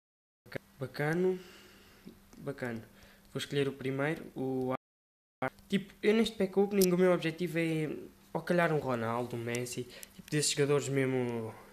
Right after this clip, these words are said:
mesmo bacanões. O objetivo é esse. Porque, tipo, estou a gastar aqui bem neste pack opening, bué cenas. Oh, deixa ver. Verratti, olha. Mas é duplicado, tipo, eu tenho bués, tipo, tenho bués jogadores já.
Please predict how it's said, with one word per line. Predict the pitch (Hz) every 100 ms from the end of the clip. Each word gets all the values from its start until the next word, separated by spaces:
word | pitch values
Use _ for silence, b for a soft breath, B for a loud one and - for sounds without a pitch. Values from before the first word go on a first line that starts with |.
| B
mesmo | 139 123 120 - - - - B B B B
bacanões. | 139 127 120 113 98 - - - _ B B B B - - -
O |
objetivo | 135 131 123 120
é | 113
esse. | 107 - B B B -
Porque, | - 156 160 160 156 156 151 - - -
tipo, | 175 - - -
estou | - - 160
a |
gastar | 156 160 160 151
aqui | 147 151
bem | 156
neste | 151 143 -
pack | 151
opening, | 160 165 175 165
bué | 151 143
cenas. | 139 151 147 147
Oh, | 143 131
deixa | 123 123 143
ver. | 139 165 180 175 - - B B - -
Verratti, | 123 120 120 123 - -
olha. | 135 131 151 190 -
Mas | 139 135
é | 165
duplicado, | 170 175 165 160 151
tipo, | 160 151
eu |
tenho | - 185
bués, | 139 139 117
tipo, | - 127 -
tenho | 131 131
bués | 127 123
jogadores | 127 123 117
já. | 113